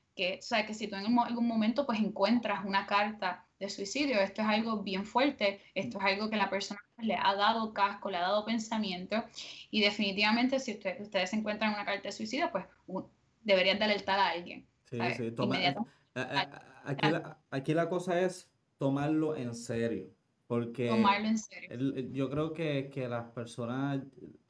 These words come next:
Speaker 2: eh, sí, o sea, lo, lo escuchan y lo escuchan y lo escuchan, pero no es lo mismo como que hablar del demonio a verlo venir. Y la gente
Speaker 1: Claro
Speaker 2: puede,
Speaker 1: que
Speaker 2: puede pensar que, que, ah, eso va a pasar, que son etapas, y vuelvo y digo, la gente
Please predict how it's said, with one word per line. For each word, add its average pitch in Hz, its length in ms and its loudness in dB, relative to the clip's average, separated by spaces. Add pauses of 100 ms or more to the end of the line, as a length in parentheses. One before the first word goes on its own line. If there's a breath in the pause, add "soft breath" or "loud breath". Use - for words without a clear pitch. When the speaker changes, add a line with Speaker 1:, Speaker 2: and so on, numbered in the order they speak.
(200)
Speaker 2:
eh, 131 240 -6
sí, - 240 -14 (140)
o - 40 -18
sea, 123 220 -4
lo, 120 260 0
lo 120 160 0 (100)
escuchan 160 440 0
y 147 80 -2
lo 139 100 -2
escuchan 151 380 -6
y 143 40 -4
lo 139 80 -4
escuchan, 147 340 -6
pero 113 180 -6
no 117 100 -4
es 123 60 -4
lo 135 100 -2
mismo 139 320 -2
como 120 240 -6
que 113 160 -4
hablar 107 360 -6
del 123 160 -2
demonio 120 320 -2
a 110 40 -6
verlo 107 260 -6
venir. 101 300 -6 (380)
Y 120 320 2
la 117 120 -2
gente 113 200 -6
Speaker 1:
Claro - 140 2
Speaker 2:
puede, 135 160 2
Speaker 1:
que - 60 -8
Speaker 2:
puede 135 240 -2
pensar 131 460 -4
que, 123 340 -4
que, 123 140 -4
ah, 117 260 -4
eso 123 180 -6
va 120 100 -2
a 120 60 -6
pasar, 127 360 -6
que 127 120 -10
son 117 220 -8
etapas, 117 580 -6
y 113 80 -8
vuelvo 104 220 -6
y 123 80 0
digo, 135 260 -2
la 101 120 -4
gente 104 520 -6